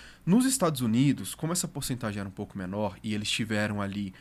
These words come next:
a guerra civil, tiveram todo aquele histórico, né, de sul contra o norte, exatamente na, no sentido de abolição também, é, eles tiveram uma série de leis após, né, esse período ali de guerra deles,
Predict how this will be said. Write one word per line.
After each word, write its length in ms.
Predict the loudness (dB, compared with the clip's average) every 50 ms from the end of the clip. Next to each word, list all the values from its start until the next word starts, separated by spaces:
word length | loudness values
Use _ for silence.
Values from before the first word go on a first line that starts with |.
| -14 -8
a 80 | -8 -6
guerra 240 | -4 -4 -4 -2 -2
civil, 640 | -2 -2 -2 -4 -2 2 4 6 6 6 4 2
tiveram 280 | 0 -4 -4 -4 -4 -4
todo 220 | -4 -4 -4 -4
aquele 220 | -2 -2 -4 -4 -2
histórico, 520 | -4 -4 -4 -4 -4 -4 -4 -6 -6 -4
né, 120 | -4 -2
de 100 | -2 -4
sul 420 | -6 -6 -2 2 4 6 6 6 4
contra 280 | 0 -6 -8 -8 -6 -6
o 60 | -4
norte, 580 | -2 0 2 2 2 2 0 -4 -10 -10 -10 -10 -14 -18 -18 -10 -6
exatamente 720 | -2 0 2 0 4 2 2 4 4 2 2 2 0 2
na, 180 | 2 0 0 -2 -6 -18 -8 _
no 100 | -4 -2
sentido 400 | 0 0 0 2 2 0 -2 -2 -2
de 80 | -2
abolição 640 | -2 0 0 0 0 0 0 0 2 4 4 4 4
também, 480 | 2 0 -2 0 2 4 4 4 4 0 -4 -12 -14 -14 -14 -16 -18 -10
é, 840 | -2 2 4 6 8 8 8 8 6 6 6 6 6 6 4 4 2 0
eles 200 | 0 2 2 2
tiveram 380 | 2 2 2 6 6 6 6 4
uma 120 | 2 2
série 460 | 2 0 0 4 4 4 4 4 0 -2
de 140 | -2 -2
leis 440 | 0 2 2 2 2 2 0 -2 -2 -2
após, 420 | -6 -6 -6 -4 -4 -2 -2 -2 -2
né, 100 | -4 -4
esse 140 | -6 -6 -6
período 360 | -6 -6 -4 -4 -4 -6 -6
ali 100 | -6 -4
de 140 | -6 -6 -4
guerra 280 | -4 -4 -4 -4 -4
deles, 380 | -2 0 0 0 0 -2 -4